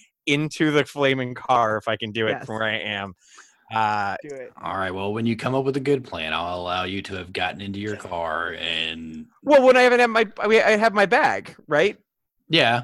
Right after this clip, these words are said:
Speaker 3: yeah,
Speaker 2: We ha-, we
Speaker 3: but
Speaker 2: all have our
Speaker 3: but
Speaker 2: bags.
Speaker 3: I, I figured you set the truck off from somewhere over near the Whole Foods, you know,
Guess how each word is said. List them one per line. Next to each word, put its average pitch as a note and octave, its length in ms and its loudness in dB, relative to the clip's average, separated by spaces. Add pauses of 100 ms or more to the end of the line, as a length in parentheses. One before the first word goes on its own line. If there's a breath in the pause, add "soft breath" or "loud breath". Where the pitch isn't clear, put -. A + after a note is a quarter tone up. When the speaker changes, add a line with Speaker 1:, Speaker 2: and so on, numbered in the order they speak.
Speaker 3:
yeah, G2+ 280 0
Speaker 2:
We D#4 100 -6
ha-, E4 80 -2
we A#2+ 60 -6
Speaker 3:
but - 140 4
Speaker 2:
all D4+ 100 6
have E4 180 4
our D4+ 140 8
Speaker 3:
but F4 60 0
Speaker 2:
bags. F#3+ 360 0
Speaker 3:
I, D#3+ 360 0
I D#3 40 0
figured D3+ 400 2
you C3 120 -2
set C3+ 280 -4
the B2 80 -4
truck A#2+ 340 -6
off G2 320 -2
from F#2+ 200 -6
somewhere A2 480 -4
over E2+ 240 -8
near F2 200 -8
the E2 120 -6
Whole E2 240 -10
Foods, D#2 560 -10
you D#2+ 100 -10
know, D2+ 380 -10